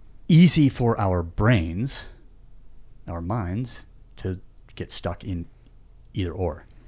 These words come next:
and lose the fact that this is, this, this is a, a, um, a fluid process that needs to be happening con-,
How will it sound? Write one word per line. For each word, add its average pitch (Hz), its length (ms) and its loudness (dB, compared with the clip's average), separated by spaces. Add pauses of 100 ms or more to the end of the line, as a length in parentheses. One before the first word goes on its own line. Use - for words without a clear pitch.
(480)
and 85 260 -2 (200)
lose 113 600 6
the - 120 -6
fact 92 300 -2
that 107 140 -10
this 92 200 -6
is, 90 180 -6
this, - 280 -10
this 104 260 -6
is 90 180 -4
a, 87 100 -6 (240)
a, 82 180 -6 (800)
um, 87 220 -6 (880)
a - 60 -10
fluid 147 380 6
process 110 400 4
that 104 80 -4
needs 98 180 -2
to 95 100 -4
be 92 200 -4
happening 90 340 -2
con-, 90 220 -4